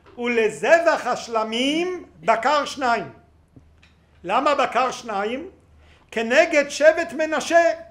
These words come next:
שנחלק לשניים, ולקח שני חלקים בארץ, חציו בעבר הירדן וחציו בארץ כנען. האם פה זה לחובה או לזכות?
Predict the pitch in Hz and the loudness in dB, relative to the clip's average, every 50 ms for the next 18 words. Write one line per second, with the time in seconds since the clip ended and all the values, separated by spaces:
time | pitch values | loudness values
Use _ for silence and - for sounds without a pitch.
0 | - _ _ _ _ _ _ _ _ _ _ _ _ - - - 294 311 294 285 | -20 _ _ _ _ _ _ _ _ _ _ _ _ -10 -2 0 0 2 2 2
1 | 269 262 - - 247 247 269 311 359 381 381 381 262 294 302 285 - - - - | 0 0 -2 -4 -2 2 4 4 4 4 4 0 -4 -6 -6 -6 -6 -8 -6 -4
2 | 330 302 320 311 269 226 165 131 110 - _ _ _ _ _ _ _ _ _ _ | -2 -2 0 -2 -2 -4 -8 -12 -14 -20 _ _ _ _ _ _ _ _ _ _
3 | _ _ _ _ _ _ _ _ _ _ _ _ _ _ - 151 190 247 247 226 | _ _ _ _ _ _ _ _ _ _ _ _ _ _ -2 4 6 6 6 6
4 | 220 220 - 262 330 339 - - - - 262 277 311 381 403 - - 294 330 302 | 4 2 2 4 4 4 2 0 -4 -6 -2 2 4 4 4 4 4 0 0 0
5 | 285 269 269 - 294 330 339 339 311 262 269 277 277 - - 226 240 247 247 277 | 0 -2 -2 -4 -6 -6 -6 -2 0 0 0 0 0 -2 0 2 2 2 2 2
6 | 302 349 381 381 - - - - - - _ _ _ _ _ _ _ _ _ _ | 2 2 0 0 -4 -8 -18 -20 -20 -20 _ _ _ _ _ _ _ _ _ _
7 | _ - - - 262 262 262 - - 277 302 311 320 302 277 254 240 - 240 247 | _ -8 -2 -2 -2 -2 -2 -6 2 8 10 12 12 12 10 8 6 4 4 6
8 | 269 311 311 254 269 254 247 240 220 208 190 175 175 175 185 214 226 247 294 349 | 6 6 6 4 2 2 2 0 0 0 -2 -4 -6 -4 -2 0 2 2 2 2
9 | 381 381 381 359 285 - - - _ _ _ _ _ _ - 202 208 - 214 208 | 2 0 -2 -4 -8 -12 -18 -20 _ _ _ _ _ _ -4 -4 -4 -2 -4 -6
10 | 208 - 277 302 349 349 339 339 277 269 269 269 277 277 - - 240 254 208 170 | -6 0 6 8 10 10 10 8 4 2 2 2 0 -2 -4 -10 -10 -8 -8 -8
11 | 143 131 - - _ _ _ _ _ _ - - - _ _ _ _ _ _ _ | -10 -12 -18 -20 _ _ _ _ _ _ -20 -20 -20 _ _ _ _ _ _ _
12 | _ _ _ _ _ - 202 220 254 285 330 320 285 - 262 302 320 294 - 277 | _ _ _ _ _ -4 -4 -2 -2 -2 -4 -6 -2 4 8 8 8 8 6 4
13 | 269 254 247 - - 233 240 - 240 262 285 294 277 262 240 240 233 220 - - | 2 2 2 0 0 -2 -2 0 2 2 4 4 4 4 2 2 0 -4 -6 -8
14 | - - 226 226 240 233 - - | -6 -6 -6 -6 -6 -10 -12 -18